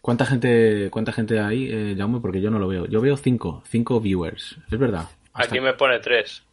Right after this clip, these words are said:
Speaker 1: Ah, pues a mí me pone cinco.
Speaker 2: Pero ya cuento más de tres. O sea, han hablado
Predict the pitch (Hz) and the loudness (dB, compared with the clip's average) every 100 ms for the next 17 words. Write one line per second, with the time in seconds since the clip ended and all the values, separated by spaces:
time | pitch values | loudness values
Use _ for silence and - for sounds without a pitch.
0 | _ _ - 92 90 98 110 113 110 - | _ _ -12 -10 -8 -4 -4 -2 -4 -2
1 | 101 120 120 120 - 135 127 123 120 113 | 0 2 2 0 2 0 0 0 2 0
2 | 107 113 113 107 - - 120 - 110 107 | 0 2 0 0 -10 -12 -6 0 2 2
3 | 127 120 117 123 131 135 156 - | 0 2 2 2 2 4 2 0